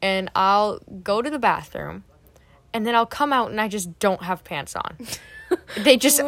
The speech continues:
Speaker 2: What?
Speaker 1: I lose my pants. They go missing. So, like, my pants, right? And I, I just can't find them. And then, like, everything is kinda, like, frozen in time for a minute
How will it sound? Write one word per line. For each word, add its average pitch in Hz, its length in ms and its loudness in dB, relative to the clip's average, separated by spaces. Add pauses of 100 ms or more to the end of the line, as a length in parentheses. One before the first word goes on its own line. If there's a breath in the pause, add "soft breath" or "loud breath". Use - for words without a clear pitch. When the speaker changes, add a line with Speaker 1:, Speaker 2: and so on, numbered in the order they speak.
(140)
Speaker 2:
What? - 80 -4
Speaker 1:
I 254 140 8
lose 247 460 0
my 240 220 0
pants. 190 540 -4
They 226 160 0
go 214 180 0
missing. 214 640 -4 (520 soft breath)
So, 233 560 6 (480 soft breath)
like, 226 260 0
my 220 180 -4
pants, 208 500 -6
right? 175 380 2
And 185 220 -4
I, 190 380 -2
I 190 180 0
just 185 220 -8
can't 180 240 -8
find 139 260 -6
them. 160 220 -12
And 196 100 -2
then, 220 120 -2
like, 220 180 -2
everything 196 460 -2
is 233 120 -6
kinda, 196 220 -4
like, 190 160 -2
frozen 175 640 -2
in 175 240 -4
time 156 340 -4
for 185 180 -6
a 180 60 -4
minute 185 340 -8